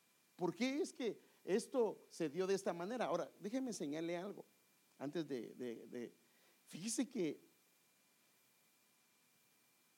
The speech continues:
hay algunas discusiones de cómo e-,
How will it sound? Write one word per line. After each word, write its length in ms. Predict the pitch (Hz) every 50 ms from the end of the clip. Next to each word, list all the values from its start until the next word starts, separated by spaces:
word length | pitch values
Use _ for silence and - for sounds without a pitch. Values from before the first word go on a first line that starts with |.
| _ _ _ _ _ _ _ _ _ _ _ _ _ _ _ _ _ _ _ _
hay 400 | - - 165 208 254 285 269 - -
algunas 520 | - 131 135 131 131 120 135 175 208 240 214
discusiones 580 | 233 - - 160 143 - 160 160 185 208 196
de 160 | 147 147 139
cómo 440 | - - 156 170 202 226 226 190 165
e-, 120 | 175 -